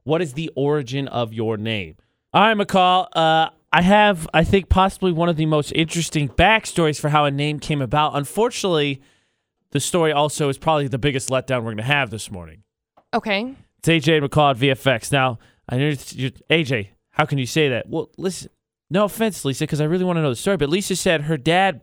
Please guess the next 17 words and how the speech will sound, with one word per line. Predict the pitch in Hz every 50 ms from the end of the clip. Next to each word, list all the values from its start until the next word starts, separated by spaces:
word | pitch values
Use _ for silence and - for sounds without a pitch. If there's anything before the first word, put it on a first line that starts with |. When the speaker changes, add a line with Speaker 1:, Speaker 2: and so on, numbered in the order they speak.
| _
Speaker 1:
says | - - - - - 294 285 262 202 151 143 139 131 - - - - - - _ _ -
he | 190 202
picked | - - 262 254 -
it | 277 262
from | - 247 226
a | 196 170
math | 156 156 175 208 214 - 294 - -
equation. | 175 - - - 147 139 123 117 104 104 104 92 87 90 - _ _ _ _ _ _ _ _ _ _ _ _ _ _ _ _ _ _ _ _ _ _ _ _ _ _ _ _ _ _ _ _ _ _ _ _ _ _ _ _ _ -
But | 226 196
then | 208 202
I | 196 185
tweeted | - - 233 220 196 180
back | 208 214 220
Speaker 2:
Interesting. | - 214
Speaker 1:
and | 202 -
said, | - 175 156
"Okay, | 165 - 175 175 180 180 -